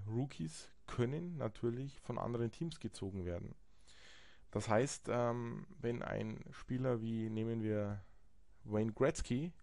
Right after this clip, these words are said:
der irgendwann in den achtziger Jahren in die N H L kommt und damals ja in Real Life bei den Edmonton Oilers begonnen hat, kann es sein, dass er hier bei unserem Game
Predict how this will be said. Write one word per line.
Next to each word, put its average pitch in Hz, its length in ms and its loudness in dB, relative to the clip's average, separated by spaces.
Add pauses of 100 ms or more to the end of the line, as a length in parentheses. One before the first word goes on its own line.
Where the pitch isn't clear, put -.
(120)
der 107 160 6
irgendwann 113 500 4
in 110 140 0
den 104 320 0 (180)
achtziger - 360 0
Jahren 110 460 2 (580)
in 110 100 0
die 104 140 2
N 104 120 2
H 101 220 -2
L 131 140 0
kommt 175 440 -4 (680)
und 107 160 0
damals 117 300 6
ja 107 320 4
in 104 240 -2
Real 110 280 6
Life 107 260 2
bei 101 120 2
den 104 140 0
Edmonton 113 500 -2
Oilers 135 340 4
begonnen 117 420 -2
hat, 143 160 -2 (220)
kann 120 180 0
es 113 120 4
sein, 107 240 4
dass 117 180 2
er 107 60 4
hier 113 420 0
bei 110 100 0
unserem 113 360 0
Game 107 320 -2